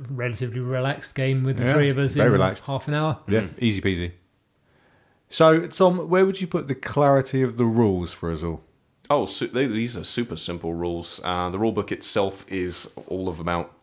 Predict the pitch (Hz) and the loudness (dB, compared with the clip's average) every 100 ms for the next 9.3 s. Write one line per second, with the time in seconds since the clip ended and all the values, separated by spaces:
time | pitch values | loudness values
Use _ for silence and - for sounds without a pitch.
0 | _ - - 90 90 82 80 - 85 - | _ -18 -8 -6 -6 -6 -8 -6 -6 -8
1 | - - 85 85 85 90 90 - - 85 | -16 -12 -10 -10 -6 -6 -6 -8 -10 -8
2 | 82 80 - 87 82 - - 78 90 85 | -8 -8 -6 -4 -4 -8 -14 -6 -4 -4
3 | 82 - - 90 82 82 82 85 85 - | -8 -12 -8 -6 -6 -6 -4 -4 -6 -8
4 | 80 - 85 82 80 76 - 85 80 - | -10 -6 -4 -4 -6 -10 -10 -10 -10 -10
5 | 85 87 92 82 82 85 82 - 85 85 | -10 -4 -2 -2 -2 -4 -6 -8 -10 -8
6 | 82 80 80 80 82 - - - _ _ | -8 -8 -8 -6 -8 -10 -20 -20 _ _
7 | 87 95 92 92 90 - _ _ _ _ | -2 0 0 -4 -8 -14 _ _ _ _
8 | _ 98 98 98 95 95 92 90 - _ | _ 2 4 2 0 -2 -4 -6 -10 _
9 | - 107 | -6 -6